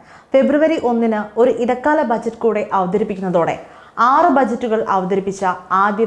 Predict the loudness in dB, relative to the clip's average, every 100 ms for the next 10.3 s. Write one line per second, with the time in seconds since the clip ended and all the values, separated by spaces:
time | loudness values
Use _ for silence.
0 | -2 -2 -2 -2 -2 -2 -2 -2 -2 -2
1 | -4 -4 -6 -12 -20 _ -20 -14 0 2
2 | 4 4 2 2 2 2 0 -4 -6 -2
3 | 0 0 0 0 0 0 0 0 -2 -4
4 | 0 2 2 0 -2 -4 -6 -14 -12 -2
5 | 2 2 2 0 -2 0 0 0 0 -2
6 | -2 0 2 0 0 -2 -6 -10 -20 -4
7 | 0 2 2 0 0 0 0 0 0 0
8 | -2 -2 -4 -4 -2 -2 0 -2 -2 -8
9 | -8 -6 -8 -12 _ _ _ _ 0 2
10 | 4 4